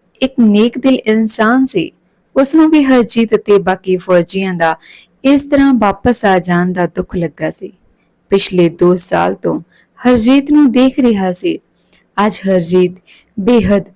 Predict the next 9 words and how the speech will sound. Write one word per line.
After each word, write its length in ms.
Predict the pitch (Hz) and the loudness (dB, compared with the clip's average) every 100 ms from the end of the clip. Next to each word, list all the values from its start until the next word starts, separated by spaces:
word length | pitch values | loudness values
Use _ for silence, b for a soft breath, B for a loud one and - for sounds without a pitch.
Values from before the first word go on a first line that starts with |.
| _ | _
ਉਦਾਸ 380 | 180 180 185 196 190 | 0 2 0 0 -6
ਅਤੇ 280 | 180 170 170 | -4 -2 0
ਮਾਯੂਸ 600 | 165 165 160 170 180 - | 0 0 0 0 -2 -6
ਸੀ। 160 | - - b b b - | -12 -18 b b b -2
ਇੰਨੇ 320 | 254 262 294 | 2 4 2
ਸਾਲ 340 | 285 262 269 | 2 2 2
ਤੋਂ 180 | 269 277 | 2 2
ਉਹ 220 | 262 254 | 4 2
ਹਰਜੀਤ 440 | 220 190 190 226 | 2 0 0 0